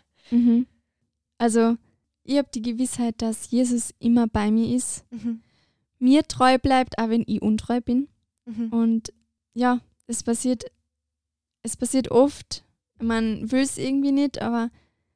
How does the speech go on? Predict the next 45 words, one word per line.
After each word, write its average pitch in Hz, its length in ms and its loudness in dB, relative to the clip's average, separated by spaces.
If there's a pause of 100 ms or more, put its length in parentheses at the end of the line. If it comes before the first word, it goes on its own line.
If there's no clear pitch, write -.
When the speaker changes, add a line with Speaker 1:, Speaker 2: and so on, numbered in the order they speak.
(200)
Speaker 1:
oft 254 300 0
ist 226 160 -4
dann 226 240 0
vieles 262 680 -2 (560)
oder, 220 400 -4 (600)
ja, 240 200 0 (300)
anderes 254 480 2
wichtiger 269 680 0
als 226 360 -4
Jesus 254 500 -2 (220)
Speaker 2:
Mhm. 240 120 -4
Speaker 1:
oder 240 320 0 (200)
generell 254 400 0
der 233 120 -4
Glaube. 240 520 0 (300)
Speaker 2:
Ja. 226 100 -20 (760)
Speaker 1:
Äh, - 80 -10 (340)
vor - 180 -6
allem, 262 280 6
wenn's 233 180 2
einem 220 140 2
gut 277 280 2
geht, 226 300 -2
dann 220 80 2
denkt 226 160 2
man 226 80 0
sich, 220 280 -6
„Für 220 120 -2
was 214 140 0
brauche 220 220 -2
ich 220 60 0
das 226 160 -4
eigentlich? 220 520 -6
Für 226 120 -2
was 226 160 0
brauche 226 220 2
ich 254 60 4
die 240 100 0
stille 247 280 -6
Zeit? 240 320 -4
Mir 233 80 -2
geht's 226 200 -8
ja - 60 -10
eigentlich 220 320 -4
gut.“ 214 260 -4